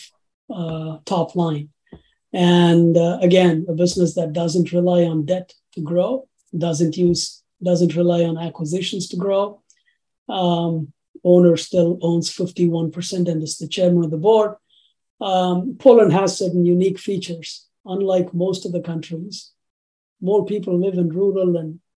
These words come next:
uh, small town Poland than in bigger cities. And that plays well into this company's strategy of opening up stores in these rural areas. So, um, you know, you can, a-, and, uh,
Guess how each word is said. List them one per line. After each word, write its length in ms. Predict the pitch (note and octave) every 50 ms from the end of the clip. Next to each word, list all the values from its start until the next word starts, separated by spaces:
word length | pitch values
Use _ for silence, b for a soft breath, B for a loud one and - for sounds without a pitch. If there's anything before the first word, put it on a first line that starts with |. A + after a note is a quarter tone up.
| _ - B3
uh, 80 | F#3+ E3+
small 380 | - - - F#3+ F#3 F#3 F#3
town 300 | F3+ F#3+ F3+ F3 E3+ -
Poland 420 | - F3+ F3 F3 E3+ E3+ E3+ D#3+ D#3+
than 160 | E3 E3 E3
in 160 | D#3+ D#3+ D#3
bigger 220 | D3+ F3+ F3+ F3
cities. 560 | E3 - - G3+ E3+ D#3 D3+ D3+ - - - _ _ _ _ _ _ _ _ _
And 160 | - F3 E3 E3
that 220 | F#3 F#3 F3+ F#3
plays 380 | - G3 F#3 F#3 F3 E3+ - F3
well 200 | F3+ F#3 F3+ F3+
into 220 | F3 E3 E3+ E3
this 240 | D3+ E3+ E3+ - -
company's 500 | - F3 E3+ D#3+ F3+ E3+ E3 D#3 - -
strategy 580 | - - - - F3+ F3 E3+ E3 D3+ E3 F3 E3
of 100 | D#3+ -
opening 380 | A3 F3+ F3+ F3 F3 F3 E3+ E3
up 140 | E3 E3 -
stores 400 | - - F3 E3 E3 D#3+ - F3
in 80 | D#3+ D#3
these 220 | D#3+ D#3 D3+ -
rural 340 | F#3 G3+ G#3 G3 F3+ D#3+ D#3
areas. 540 | D#3 D#3 D3+ D#3 D#3 D#3+ D3+ - - - b b b b b b b b
So, 480 | - - G#3 G3+ G3 F3+ F3+ - - _ _ _ _ _ _
um, 580 | - G#3 F#3+ F#3 F3+ F3+ F3+ F3+ F3 F3+ - - _ _ _ _
you 120 | - A3+ G3
know, 120 | G3 F#3
you 200 | F#3 F#3 G3 F#3+
can, 420 | - - F#3 F#3 F#3 F#3 - - - _ _ _
a-, 60 | -
and, 520 | G3+ G3+ A3+ - A#3 G#3 G#3 G#3 G3+ G3 G3+
uh, 400 | G3+ G3+ G3+ G3+ G3 F#3+ F#3+